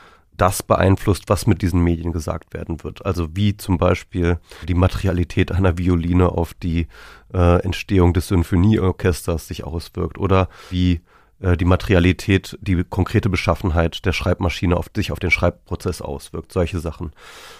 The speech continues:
Das ist das, was diese Schule interessiert und auch Geld ist ein Medium. Und von diesem Blickwinkel her betrachtet Stefan das. Er hat sich in seiner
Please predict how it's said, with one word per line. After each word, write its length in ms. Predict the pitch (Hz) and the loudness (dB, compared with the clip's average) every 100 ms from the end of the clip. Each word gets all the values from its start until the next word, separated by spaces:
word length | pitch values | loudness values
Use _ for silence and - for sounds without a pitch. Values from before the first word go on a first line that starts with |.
| _ | _
Das 140 | - | 0
ist 160 | 95 - | 0 2
das, 180 | 98 - | 0 0
was 120 | 92 | -2
diese 180 | 101 95 | 2 0
Schule 320 | - 110 104 | 0 2 4
interessiert 640 | 101 - 98 - 113 123 | 4 2 -2 2 2 2
und 260 | 104 101 - - - - | 2 2 0 -16 -10 -2
auch 200 | 110 - _ | -2 -2 _
Geld 460 | - 98 90 - - | 4 6 6 2 -14
ist 220 | 101 - | -14 -6
ein 120 | 82 | -4
Medium. 600 | 78 - 80 107 139 185 - - - - | -4 -6 -2 2 2 0 -6 -20 -20 0
Und 500 | 92 92 92 - - | 4 6 4 0 -2
von 280 | 107 92 85 | 2 2 2
diesem 360 | 107 120 117 | -2 4 2
Blickwinkel 560 | 82 117 - 101 107 104 | 4 -2 2 2 2 0
her 380 | 87 90 95 95 - - _ | 2 4 2 0 -16 -20 _
betrachtet 540 | - - 98 - 92 | -10 -2 -2 0 -6
Stefan 480 | - - 87 95 82 | -6 -4 -2 0 -2
das. 220 | 73 - | -2 -8
Er 100 | - | -4
hat 160 | 98 104 | -2 0
sich 280 | 107 - - - - _ | -2 -4 -10 -18 -20 _
in 200 | - 98 | 2 4
seiner 580 | 92 92 92 90 87 87 | 4 4 6 6 4 4